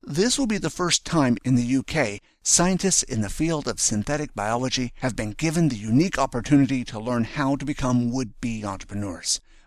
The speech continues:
by getting out of the lab, talking to potential customers and partners, and identifying what's needed to turn science into commercial products.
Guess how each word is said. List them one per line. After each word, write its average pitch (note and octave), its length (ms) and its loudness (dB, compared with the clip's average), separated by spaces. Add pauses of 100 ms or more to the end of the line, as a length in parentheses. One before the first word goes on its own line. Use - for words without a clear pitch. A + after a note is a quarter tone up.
by A2+ 140 -4
getting B2 340 0 (220)
out G#2+ 200 -4
of C3 120 -6
the D3 80 0
lab, D#3 400 2 (240)
talking E3+ 400 2
to - 80 -6
potential D3 400 2
customers F3 480 0
and C3+ 100 4
partners, A3 480 -2 (340)
and B2+ 160 2
identifying A#2 720 2
what's A2 280 -2
needed A3+ 360 2 (240)
to - 80 -14
turn A2+ 280 -2
science - 680 2 (200)
into A2+ 180 0
commercial G2 540 -4
products. - 680 -8